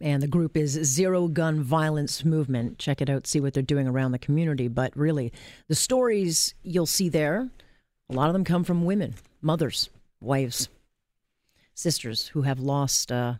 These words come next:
their brothers or fathers or husbands or kids to gun violence.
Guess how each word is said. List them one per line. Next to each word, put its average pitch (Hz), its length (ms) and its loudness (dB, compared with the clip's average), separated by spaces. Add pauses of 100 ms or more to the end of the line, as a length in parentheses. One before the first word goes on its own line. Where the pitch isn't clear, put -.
(720)
their 139 140 0
brothers 147 460 0
or - 60 -10
fathers 139 400 0
or 107 60 -4
husbands 139 460 -2
or 113 60 -10
kids - 480 -6 (220)
to 156 80 0
gun 147 180 2
violence. 131 460 -2